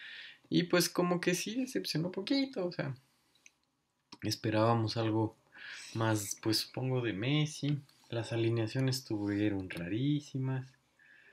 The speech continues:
El técnico que, pues, en fin. Entonces, eh, este problema no es de la Olimpiada Nacional de Argentina, es del Regional del Cono Sur.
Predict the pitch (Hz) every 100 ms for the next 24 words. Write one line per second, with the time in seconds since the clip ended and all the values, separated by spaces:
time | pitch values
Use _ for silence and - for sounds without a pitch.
0 | _ _ _ _ _ _ - 90 - 98
1 | 104 98 92 95 - - - 87 - -
2 | - _ _ _ 147 143 - 160 156 _
3 | - - _ - - - _ - 160 165
4 | 160 - 165 170 170 - 170 - 180 165
5 | 156 147 156 147 151 170 175 160 147 131
6 | 123 117 113 110 107 131 127 117 - 107
7 | 104 101 98 95 87 - _ _ _ _
8 | _ _ - - 95 95 180 175 - -
9 | - - 139 143 147 147 139 135 127 120
10 | 123 127 127 127 131 135 226 233